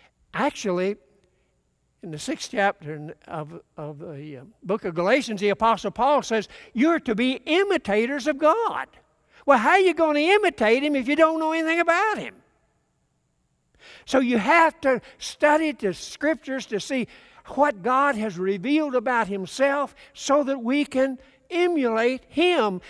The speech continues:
so the world can know who he is. You see, Israel was, turned out to be a total failure. Why? Because the mandate that God gave them was this: "I want you to live so that the surrounding nations will be impressed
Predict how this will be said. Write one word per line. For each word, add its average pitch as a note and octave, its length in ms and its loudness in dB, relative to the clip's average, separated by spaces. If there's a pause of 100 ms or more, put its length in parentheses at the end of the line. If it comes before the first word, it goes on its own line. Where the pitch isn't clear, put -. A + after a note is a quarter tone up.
(120)
so C#4+ 220 4
the A#3+ 100 -2
world C#4 460 2
can C4+ 240 -4
know G#3+ 320 2
who A3 300 -4
he A3 480 -6
is. F3+ 180 0 (220)
You A3+ 100 -2
see, C4+ 320 -2
Israel A3+ 600 0
was, G3+ 240 -4 (160)
turned C4 260 0
out A3 160 2
to G3+ 80 -16
be F#3 140 -2
a F#3 40 -4
total A3 380 -4
failure. C3+ 460 -8 (460)
Why? B3 320 -6 (800)
Because G3+ 380 2
the F3+ 100 -6
mandate G3+ 800 0
that F3 160 -4
God A3 320 0
gave B3 300 0
them D3 180 -8
was G3+ 300 0
this: A3+ 560 -4 (840)
"I C4 180 4
want D4+ 260 2
you C#4 240 0
to A3 80 0
live B3 480 2
so A#3+ 180 0
that A#3 220 0
the G#3 100 -2
surrounding C4 800 0
nations A#3+ 600 0
will G#3 160 2
be A3 260 0
impressed G#3 600 0